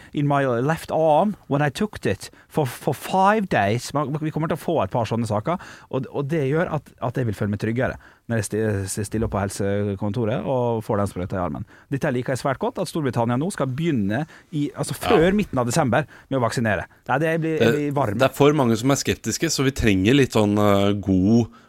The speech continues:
Speaker 2: god informasjon, og da
Speaker 1: Ja.
Speaker 2: er det fint at vi prøver det på britene først.
Speaker 1: Ja, ja,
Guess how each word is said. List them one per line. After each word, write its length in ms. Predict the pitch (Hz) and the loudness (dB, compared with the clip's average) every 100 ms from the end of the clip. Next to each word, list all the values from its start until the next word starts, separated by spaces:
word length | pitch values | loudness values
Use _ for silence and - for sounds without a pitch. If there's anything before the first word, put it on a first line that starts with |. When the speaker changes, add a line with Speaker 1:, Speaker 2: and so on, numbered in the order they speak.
| _ - | _ 2
Speaker 2:
god 300 | 107 101 107 | 6 6 4
informasjon, 560 | 101 120 113 117 123 95 | 2 0 4 4 4 4
og 60 | 98 | 2
da 60 | 101 | 2
Speaker 1:
Ja. 60 | |
Speaker 2:
er 40 | 117 | 2
det 80 | |
fint 240 | 117 95 - | 2 2 2
at 140 | 98 | 0
vi 140 | 107 104 | 4 4
prøver 240 | 107 87 | 4 4
det 80 | 80 | 4
på 80 | 95 | 2
britene 320 | 90 - 98 | 2 0 0
først. 160 | 85 165 | 2 4
Speaker 1:
Ja, 220 | 160 165 | 6 4
ja, 160 | 156 | 4